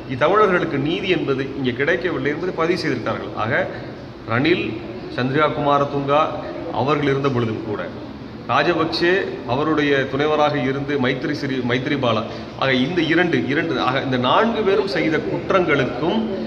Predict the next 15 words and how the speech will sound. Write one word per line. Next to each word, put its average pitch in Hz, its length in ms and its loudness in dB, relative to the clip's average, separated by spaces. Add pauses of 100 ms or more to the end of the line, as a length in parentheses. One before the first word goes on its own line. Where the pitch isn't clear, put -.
(280)
இந்த, 143 600 2
இந்த, 143 340 0
இந்த 139 200 2
தரப்பு 165 440 2
என்பது 131 320 0
தமிழர்களுக்கு 131 480 0
எந்த 120 120 0
விதமான 117 260 -2
நீதியும் 143 360 0
வழங்கிவிடாது 131 600 0
என்கி-, 120 440 -2
என்கின்ற 123 420 0
ஒன்று 123 200 0
வரலாற்று 147 540 4
ரீதியாக 147 300 2